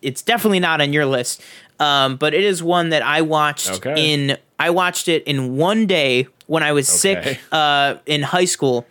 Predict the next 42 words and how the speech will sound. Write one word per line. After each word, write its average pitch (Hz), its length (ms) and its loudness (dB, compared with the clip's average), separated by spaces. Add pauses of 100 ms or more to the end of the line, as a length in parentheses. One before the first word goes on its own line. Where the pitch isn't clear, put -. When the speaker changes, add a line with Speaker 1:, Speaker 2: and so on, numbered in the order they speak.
Speaker 2:
Mm-hmm. 104 320 -6
Speaker 1:
and 160 160 0
it 175 60 0
has 190 180 0
stuck - 360 -2
with 202 120 0
me. 202 120 2
I've 156 140 0
only 185 180 2
seen 175 260 0
it 143 80 -2
once 151 460 0
all 202 240 0
the 202 60 2
way 202 140 0
through, 165 360 -2
Speaker 2:
Mm-hmm. 107 260 -8 (240)
Speaker 1:
uh, 147 300 2
and 160 160 0
it 170 100 0
is 170 160 2
some 160 140 0
of 156 40 2
the 151 60 4
best 139 260 -2
acting, 175 540 0 (200)
directing, 151 540 0
writing, 147 480 0
and 113 220 -8
anything 160 460 0
that 139 160 2
H 139 260 0
B 131 160 0
O 175 200 2
has 139 200 0
ever 131 200 2
done. 131 280 -2 (380)
And 160 120 0
that 190 120 2
is 185 100 0
the 170 60 -4
Speaker 2:
Oh, 170 80 2